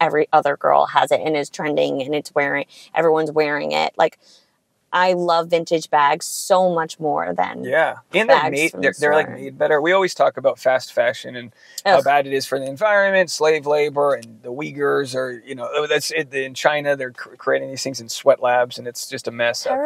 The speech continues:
Speaker 1: Terrible.
Speaker 2: So, uh, good for you for, um,
Speaker 1: Yeah, it's
Speaker 2: for
Speaker 1: eleven fifteen vintage. Eleven with two L's. E L L E V E N one five vintage dot com.
Speaker 2: And we'll post it in the, uh, description. What else, um, what did I miss? Let me see. Let me, like, I wrote notes here. I've got, um, oh, there's one story we didn't get to. Um,
Speaker 1: Which?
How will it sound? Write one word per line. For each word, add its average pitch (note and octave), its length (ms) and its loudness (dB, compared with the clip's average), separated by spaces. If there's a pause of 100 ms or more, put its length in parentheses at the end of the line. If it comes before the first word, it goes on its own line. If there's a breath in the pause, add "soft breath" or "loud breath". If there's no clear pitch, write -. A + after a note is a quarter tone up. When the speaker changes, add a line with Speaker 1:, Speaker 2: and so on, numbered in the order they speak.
(100)
Speaker 1:
Terrible. E3+ 520 2
Speaker 2:
So, B2+ 280 0
uh, C3 100 0
good - 180 -4
for - 80 -10
you F#3 140 -6
for, E3 260 0
um, D#3 260 0
Speaker 1:
Yeah, D4 260 0
it's - 120 6
Speaker 2:
for B3+ 60 4
Speaker 1:
eleven A3+ 360 2
fifteen G#3 440 -4
vintage. F3 500 -2 (120)
Eleven F3+ 380 0
with F3 140 -8
two - 160 -6
L's. - 300 -6
E G3 160 0
L F#3 200 4
L F3 220 2
E F3 100 -2
V F3+ 100 -4 (100)
E F3 160 -6
N E3+ 200 -2
one E3+ 180 -2
five E3 260 -2
vintage - 480 -14
dot - 120 -8
com. C3+ 100 -2
Speaker 2:
And - 80 -6
we'll C3+ 100 2
post - 360 2
it C3+ 140 -2
in C3 120 -6
the, C3 180 -4
uh, B2 140 2
description. B2+ 560 -8
What D3 200 0
else, F#3 240 0
um, E3+ 200 0
what F3 80 4
did G3 100 -2
I F#3+ 80 4
miss? E3 260 0
Let D3+ 100 -4
me E3 60 0
see. D3+ 180 -8 (260 loud breath)
Let D3+ 100 0
me, C#3+ 100 2
like, C#3 160 2
I C3+ 40 6
wrote C#3+ 200 2
notes C#3+ 200 -4
here. A#2 200 -4 (240 loud breath)
I've C3 200 0
got, D3 240 4
um, C#3 260 2
oh, C#3 100 4
there's C3+ 200 -2
one C#3 100 0
story C3 280 2
we B2 100 -2
didn't B2+ 160 -10
get B2 140 -4
to. B2 360 -4
Um, B2+ 440 2
Speaker 1:
Which? - 360 -2